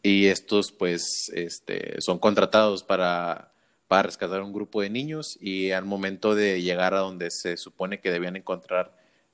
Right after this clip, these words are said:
a, a los niños, son traicionados y, pues, las personas que los contrataron los asesinan.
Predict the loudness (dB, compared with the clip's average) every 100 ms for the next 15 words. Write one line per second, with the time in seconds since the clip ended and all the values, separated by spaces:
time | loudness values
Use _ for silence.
0 | -6 -2 -2 -2 -4 -8 -16 _ _ -4
1 | -2 -2 -4 -2 0 -2 -2 -2 -4 -8
2 | _ 0 2 0 -2 2 2 0 -2 -4
3 | -6 _ -20 -20 -20 _ 2 2 2 -2
4 | 0 -2 0 -2 -2 -4 -4 2 2 4
5 | 0 -2 -6 -6 -4 0 0 0 -4